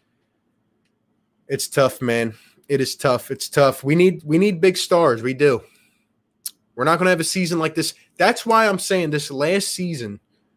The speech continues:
was our best chance at winning with our roster as currently constructed. We can wait for our stars to mature if they feel like maturing. But at that point, is Joel gonna be healthy enough?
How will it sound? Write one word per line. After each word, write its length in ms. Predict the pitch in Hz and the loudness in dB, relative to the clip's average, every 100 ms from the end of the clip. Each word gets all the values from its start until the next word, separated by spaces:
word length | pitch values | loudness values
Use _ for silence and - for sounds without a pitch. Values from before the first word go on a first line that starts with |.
| _ - | _ -2
was 200 | 139 135 | 0 2
our 160 | 127 | 2
best 420 | 110 107 143 143 | 0 0 0 0
chance 460 | - 151 120 101 - | -6 -6 -6 -8 -8
at 120 | 131 131 | -6 -2
winning 240 | 143 135 | -2 -2
with 120 | 135 | 0
our 140 | 131 117 | 2 4
roster 480 | 139 156 - 156 147 | 4 2 0 -4 -4
as 200 | 143 - | -6 -4
currently 340 | 147 135 135 | -4 -4 -6
constructed. 540 | 127 117 117 101 _ _ _ _ 165 | -8 -8 -6 -8 _ _ _ _ 2
We 100 | 202 | 2
can 380 | - 226 170 | 2 2 2
wait 360 | 135 151 156 160 | 2 2 2 -2
for 200 | - 143 | -2 2
our 120 | 139 | 2
stars 400 | - - 143 143 | 0 0 2 2
to 60 | 139 | -2
mature 460 | 131 - 143 143 170 | -6 0 2 2 2
if 240 | 180 180 | 0 2
they 160 | 170 151 | 0 0
feel 300 | - 165 160 | -4 -2 -2
like 200 | 147 143 | -2 -6
maturing. 580 | 131 151 156 180 185 - _ _ | -6 -2 0 0 -2 -8 _ _
But 120 | 156 | 0
at 120 | 160 160 | 0 2
that 240 | 175 190 | 0 0
point, 300 | 170 156 143 | -2 -2 -4
is 140 | 143 - | -10 -2
Joel 340 | 147 170 160 | 2 2 2
gonna 160 | 156 143 | 0 -4
be 120 | 139 | -2
healthy 340 | 143 135 117 | -2 -2 -4
enough? 340 | 107 95 - | -6 -8 -14